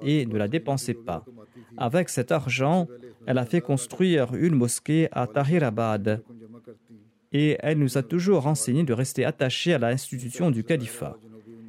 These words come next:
Il ajoute, « Après le décès de notre père, elle nous a donné à tous l'amour d'un père et d'une mère.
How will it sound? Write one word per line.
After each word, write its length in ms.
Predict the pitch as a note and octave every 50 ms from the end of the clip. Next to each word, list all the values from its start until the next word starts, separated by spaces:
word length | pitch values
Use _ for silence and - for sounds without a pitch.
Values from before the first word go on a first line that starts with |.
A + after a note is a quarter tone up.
| G2+ - _ A2+ G#2+ _ _ - A2+ A2 G#2+ B2+
Il 120 | A#2+ A2+
ajoute, « 380 | A2+ A#2 - - G3 E3 - C3+ A#2+ - - _ _ _ _ _ -
Après 360 | C3 C3+ - - - G#3 A3
le 120 | E3 C3+
décès 320 | B2 D3+ D3+ - - A#3 G3
de 80 | D3+
notre 220 | B2 C3 B2 - B2
père, 520 | - E3 D#3+ C#3+ B2 A2 G2+ A2 A2 G#2+ A2 - _ - A2+ A2 G#2+ G#2 _ _ _ - - - _ _ _ -
elle 300 | C#3 C3+ C3+ C3+ B2+ -
nous 300 | C3+ B2+ C#3 C3 - C3+
a 220 | A#2+ A2+ A2 F#2+ A2
donné 300 | A#2 D3 D#3+ D3+ C3 -
à 120 | B2+ B2+
tous 300 | - - G3+ F#3+ - -
l'amour 340 | B2 A#2 C#3+ E3+ D3 A#2 G#2+
d'un 160 | A2+ A#2 A2
père 360 | - - E3 D#3+ C#3 A#2 A#2
et 60 | D3+
d'une 220 | D3 B2+ A#2 G#2+ G2
mère. 480 | F2+ F2+ F2+ F#2 F#2+ G2+ A2 G#2+ A#2